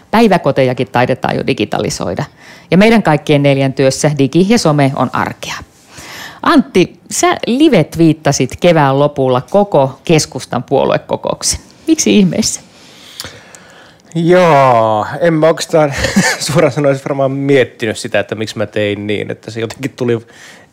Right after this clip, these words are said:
Speaker 2: ihan luonnostaan siellä. Aina silloin tällöin, kun joku semmoinen tapahtuma, että arvelen, että joitakin mun seuraajia somessa saattaa aihe kiinnostaa, niin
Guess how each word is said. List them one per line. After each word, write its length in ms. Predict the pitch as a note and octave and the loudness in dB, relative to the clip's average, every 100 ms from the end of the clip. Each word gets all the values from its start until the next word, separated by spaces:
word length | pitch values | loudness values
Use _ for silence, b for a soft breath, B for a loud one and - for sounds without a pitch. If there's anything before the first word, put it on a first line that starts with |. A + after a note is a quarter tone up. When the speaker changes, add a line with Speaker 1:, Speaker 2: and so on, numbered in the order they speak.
| - | -6
Speaker 2:
ihan 260 | A#2+ A2+ | -4 -2
luonnostaan 640 | A#2+ A#2 G#2+ G#2 - A2 G#2+ | 0 2 2 -2 -2 -4 -2
siellä. 520 | A#2 A2+ A#2+ C3 C3+ - - E3 - | -2 0 2 2 0 -4 -18 -18 -6
Aina 260 | E3 F3 F#3 | 0 2 2
silloin 280 | G3 G#3 E3 | 0 -2 0
tällöin, 200 | F3+ D#3+ | 0 0
kun 60 | D#3 | -2
joku 100 | - | -2
semmoinen 260 | D#3 D3 | -2 -2
tapahtuma, 580 | - C3+ A#2+ - A#2 A2 | -2 0 -2 -2 -4 -4
että 280 | G#2+ - G#2+ B B B B B B _ - | -4 -4 -4 B B B B B B _ -2
arvelen, 500 | B2+ B2+ A#2 A#2 A2+ | 2 2 2 0 0
että 220 | A2 - | -2 -4
joitakin 560 | A2+ B2+ B2+ A#2+ - A2+ | 0 2 2 0 -4 -4
mun 160 | A2+ | -4
seuraajia 580 | - A#2 A2 A2 G#2+ G#2 | -2 0 0 0 0 -2
somessa 320 | A2+ G#2+ G2+ | 0 -2 0
saattaa 380 | A2 G#2 - G#2+ | 0 -2 0 2
aihe 180 | G#2 G2+ | 2 -2
kiinnostaa, 640 | - A2 G#2 F#2+ - G#2+ | -2 0 0 -2 -2 -2
niin 320 | G#2 G#2+ G#2 | 0 -2 -4